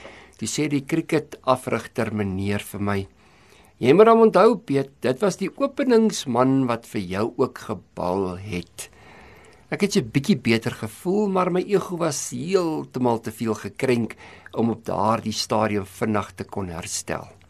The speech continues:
Is nie maklik om 'n vinnige bal wat na jou toe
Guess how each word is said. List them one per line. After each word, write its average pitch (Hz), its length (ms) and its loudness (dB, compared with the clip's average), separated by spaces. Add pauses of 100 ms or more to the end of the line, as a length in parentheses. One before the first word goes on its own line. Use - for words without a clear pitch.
(800)
Is - 160 -4
nie 254 100 8
maklik 120 720 2 (480)
om 214 140 2
'n 107 60 0
vinnige 214 500 0
bal 101 380 0
wat 107 200 -4
na 107 60 0
jou 95 240 -4
toe 107 180 -12